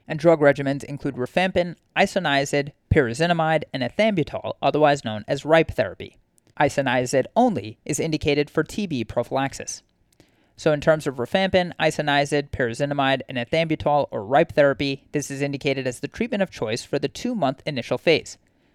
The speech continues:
A four-month continuation phase is with rifampin and isoniazid. As far as side effects, know that isoniazid should be given with vitamin B six or pyridoxine to prevent peripheral neuropathy.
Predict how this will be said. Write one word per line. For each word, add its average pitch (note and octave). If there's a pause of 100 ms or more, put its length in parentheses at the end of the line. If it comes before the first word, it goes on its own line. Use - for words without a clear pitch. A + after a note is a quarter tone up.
(180)
A E3
four-month D3+
continuation D3+
phase -
is C#3+
with D3
rifampin F#3+
and E3
isoniazid. B2+ (840)
As D3
far D3
as C#3
side A3
effects, G2+
know D#3+
that D#3
isoniazid D#3
should D#3
be E3
given F#3
with D#3
vitamin C3+
B A#2+
six -
or B2+
pyridoxine D#3+
to -
prevent F#3+
peripheral B2
neuropathy. C3